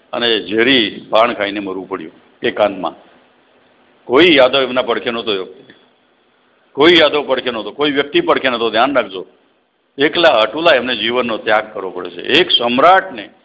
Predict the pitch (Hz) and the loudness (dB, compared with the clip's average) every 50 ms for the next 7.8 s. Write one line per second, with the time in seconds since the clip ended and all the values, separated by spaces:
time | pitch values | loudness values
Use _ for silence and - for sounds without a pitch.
0 | _ _ _ - 156 131 127 123 123 127 - 170 180 196 202 196 196 165 160 160 | _ _ _ -10 -8 -6 -4 -4 -4 -2 2 2 4 4 4 2 2 -2 -6 -6
1 | 143 - 160 151 143 127 147 151 131 110 - - _ _ _ _ - 131 131 151 | -6 -4 -4 -4 -4 -2 -2 -4 -4 -4 -10 -20 _ _ _ _ 0 2 4 4
2 | 151 131 135 127 - 139 127 131 123 107 110 107 113 120 117 - 117 110 113 113 | 4 2 -2 -4 -4 -6 -4 -4 -4 -4 -4 -8 -8 -8 -10 -8 -6 -4 -4 -4
3 | - 127 117 113 113 101 92 90 - - 131 131 127 123 - - - _ _ _ | -6 -10 -8 -4 -2 -2 -2 -2 -2 -2 -2 -2 -2 -2 -6 -14 -20 _ _ _
4 | _ _ _ - - 139 123 - - 95 95 92 104 - - 135 - 101 104 - | _ _ _ -6 -4 -4 -4 -4 -4 -4 -2 -2 -2 -2 -2 -4 -2 -2 -2 -4
5 | - - 151 147 113 - - - - - _ _ _ _ _ _ _ _ _ _ | -4 -2 0 0 0 0 -4 -14 -20 -20 _ _ _ _ _ _ _ _ _ _
6 | _ - 107 107 101 131 147 147 135 113 107 - 185 196 - - 104 101 - - | _ -10 -8 -6 -6 -4 -2 -2 0 0 -2 0 -2 -2 -2 -4 -8 -10 -14 -16
7 | - - - 117 147 156 156 170 160 170 170 156 - - - | -14 -4 0 2 2 4 4 4 6 6 6 4 2 -2 -14